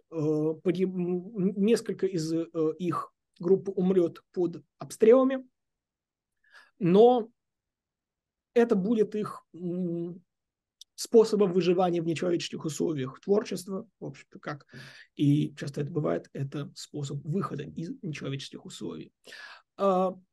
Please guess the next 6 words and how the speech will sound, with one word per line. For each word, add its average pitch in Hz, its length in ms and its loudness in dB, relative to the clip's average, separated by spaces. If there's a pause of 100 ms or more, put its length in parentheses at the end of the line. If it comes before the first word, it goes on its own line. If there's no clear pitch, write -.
(260)
я 190 440 2
сейчас, - 480 -12 (140)
м, 151 380 -14 (460)
перехожу, 185 560 4 (320)
мы 170 120 0
сейчас 156 400 -6